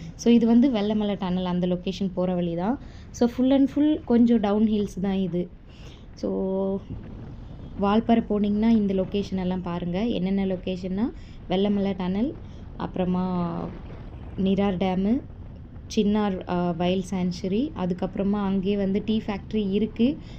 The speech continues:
But அங்க mostly public allowed கிடையாது. But அந்த ஸ்-, லொகேஷன் போற வழியில வந்து அந்த டீ ஃபேக்டரியோட ஸ்மெல்லு அவ்வளோ அருமையா இருக்கும். ஆ, நம்ம பொள்ளாச்சி to,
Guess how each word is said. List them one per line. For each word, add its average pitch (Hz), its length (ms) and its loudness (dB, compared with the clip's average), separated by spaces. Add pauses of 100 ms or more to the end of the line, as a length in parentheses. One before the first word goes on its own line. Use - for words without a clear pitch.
(100)
But 196 80 2
அங்க 202 260 2
mostly 220 460 2
public 202 360 -2
allowed 185 300 0
கிடையாது. 180 540 0
But 185 140 -2
அந்த 175 340 -2
ஸ்-, - 40 -4
லொகேஷன் 196 540 0
போற 190 240 2
வழியில 185 300 0
வந்து 180 280 0 (340)
அந்த 180 220 0
டீ 226 200 4
ஃபேக்டரியோட 202 440 -2 (120)
ஸ்மெல்லு 202 320 0
அவ்வளோ 185 240 -2
அருமையா 180 520 0
இருக்கும். 190 400 0 (600)
ஆ, 196 440 0 (220)
நம்ம 214 380 4 (120)
பொள்ளாச்சி 240 560 2
to, 285 120 4